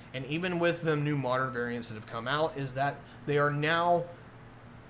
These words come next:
they have two problems. One, some of the original production plants for these things were shut down and they had to be rebooted, which is expensive as hell. But more importantly is that with more modern systems coming online, is that these are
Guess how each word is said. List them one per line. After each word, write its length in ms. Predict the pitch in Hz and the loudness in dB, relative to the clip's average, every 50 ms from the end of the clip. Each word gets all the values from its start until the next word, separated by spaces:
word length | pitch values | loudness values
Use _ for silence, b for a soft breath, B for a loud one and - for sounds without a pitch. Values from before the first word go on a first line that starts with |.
| - - - - - 165 | -20 -20 -20 -12 -6 0
they 180 | 175 175 170 165 | 2 2 4 4
have 120 | 165 156 | 2 0
two 120 | - 190 | -2 0
problems. 320 | 156 160 147 127 120 117 127 | 2 2 2 2 0 -2 -2
One, 240 | 139 151 156 156 147 | 0 0 0 0 0
some 180 | - 170 160 | 0 0 0
of 60 | 151 | 0
the 140 | 151 147 143 | 0 0 0
original 380 | 139 139 139 139 143 139 131 127 | 0 -2 -2 -2 -2 -4 -4 -4
production 460 | - 143 123 131 139 139 - 135 120 | -4 -4 -4 -4 -4 -4 -4 -6 -6
plants 500 | - - - 127 131 117 104 104 - - | -8 -6 -6 -4 -4 -4 -6 -8 -10 -12
for 200 | - - 131 139 | -10 -6 -6 -6
these 240 | 135 127 123 120 - | -4 -6 -6 -6 -6
things 320 | - 127 120 117 110 - 127 | -6 -6 -6 -6 -8 -8 -8
were 80 | 110 | -6
shut 300 | - - 139 131 127 - 127 | -4 -2 -2 -2 -4 -4 -4
down 280 | 127 127 143 165 160 | -4 -2 -2 -2 -2
and 120 | 143 143 139 | -2 -2 -4
they 60 | 123 | -2
had 140 | 135 139 135 | -2 -4 -4
to 80 | 120 | -6
be 160 | 127 131 120 | -6 -6 -8
rebooted, 560 | 113 110 117 127 123 117 117 120 143 151 143 123 | -8 -8 -8 -8 -6 -6 -4 -2 -2 -2 -2 -4
which 140 | 110 - | -6 -10
is 60 | - 113 | -10 -8
expensive 480 | - - - - 220 196 - - 120 | -8 -8 -4 -2 -2 -2 -2 -4 -8
as 100 | 110 104 | -10 -6
hell. 360 | - 151 156 117 107 104 - B B B B B B B B | -4 -2 0 0 -2 -4 -8 B B B B B B B B
But 100 | - 135 | -4 2
more 180 | 147 165 165 147 | 4 6 6 6
importantly 640 | 127 - - - 202 233 240 214 165 143 143 143 | 4 0 2 8 12 12 12 12 8 2 -4 -4
is 300 | 135 131 143 139 131 127 | -2 0 0 0 0 0
that 320 | 135 135 135 131 127 131 139 | -2 -2 -2 -2 -2 -4 -2
with 320 | 143 139 135 135 - - - - 131 | -2 -2 -2 -2 -6 -12 -14 -8 -6
more 280 | 139 156 156 151 143 | -2 0 2 2 2
modern 420 | 135 135 135 139 151 151 151 139 135 | 0 0 0 0 0 0 -2 -4 -4
systems 480 | - - 147 139 - 135 123 120 - | -4 -4 -4 -4 -4 -6 -6 -8 -8
coming 280 | - - 139 131 120 120 | -8 -6 -6 -6 -6 -6
online, 580 | 117 113 117 131 156 175 185 175 156 131 127 | -6 -6 -2 0 0 2 2 2 0 -2 -4
is 200 | 131 131 135 131 | -6 -6 -6 -4
that 200 | 139 135 131 123 | -4 -4 -4 -4
these 200 | - 156 156 139 | -4 -4 -2 -2
are 160 | 143 135 139 | -2 -4 -4